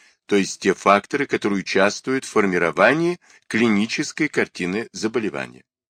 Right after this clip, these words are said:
Обычно в такой роли выступает сопутствующие заболевания, при которых очаги поражений прямо или опосредованно связаны с центрами, регулирующими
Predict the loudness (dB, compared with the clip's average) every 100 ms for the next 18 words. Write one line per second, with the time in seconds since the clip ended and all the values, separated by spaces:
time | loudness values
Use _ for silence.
0 | _ _ _ _ -20 -20 -2 2 4 2
1 | 2 2 2 4 6 6 6 6 4 2
2 | -4 -2 -2 2 4 4 2 -4 -6 0
3 | 0 0 -6 -6 -8 -6 -6 -8 -6 -6
4 | -2 -2 0 -2 -4 -10 -18 _ -20 -2
5 | 0 2 4 6 6 4 0 0 0 -6
6 | -4 -4 -2 0 0 0 2 2 2 -2
7 | _ _ _ 0 4 6 6 4 2 0
8 | _ -4 -2 -2 -2 -4 -4 -6 -4 0
9 | 2 0 -2 -4 -6 _ _ -16 -10 -2
10 | 4 4 4 0 -2 -4 -4 2 4 4
11 | -2 -2 -2 -2 -2 -2 0 -4 -2 -2
12 | -4 -6 -8 -6 -8